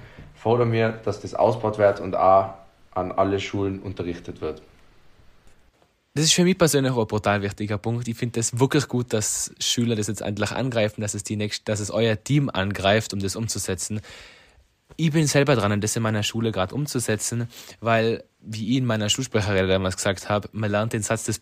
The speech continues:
Speaker 2: man lernt, wie man den, mit dem Satz des Pythagoras Sachen ausrechnet,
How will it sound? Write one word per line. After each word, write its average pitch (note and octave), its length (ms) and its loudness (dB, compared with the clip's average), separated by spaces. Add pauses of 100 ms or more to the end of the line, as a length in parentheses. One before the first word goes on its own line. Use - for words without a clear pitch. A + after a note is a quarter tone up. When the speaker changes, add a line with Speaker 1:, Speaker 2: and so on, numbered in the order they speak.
Speaker 2:
man G#2+ 160 0
lernt, A2 400 0
wie G#2+ 220 -6
man A#2+ 100 2
den, A#2 220 2
mit A2+ 100 -4
dem C3 80 0
Satz C#3+ 240 2
des C3 140 0
Pythagoras B2 600 4
Sachen C3 300 2
ausrechnet, A2 600 0